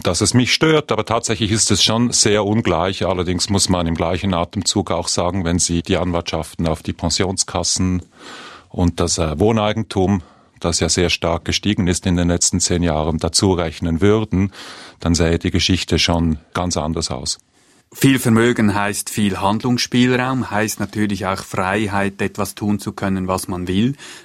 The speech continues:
Speaker 2: Wer kein Vermögen hat, ist gezwungen, teilweise die Arbeit anzunehmen, die halt gerade geboten wird,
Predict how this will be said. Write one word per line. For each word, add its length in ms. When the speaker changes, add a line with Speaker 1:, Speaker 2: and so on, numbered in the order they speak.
Speaker 2:
Wer 140
kein 340
Vermögen 520
hat, 260
ist 160
gezwungen, 720
teilweise 540
die 200
Arbeit 420
anzunehmen, 640
die 200
halt 320
gerade 400
geboten 560
wird, 240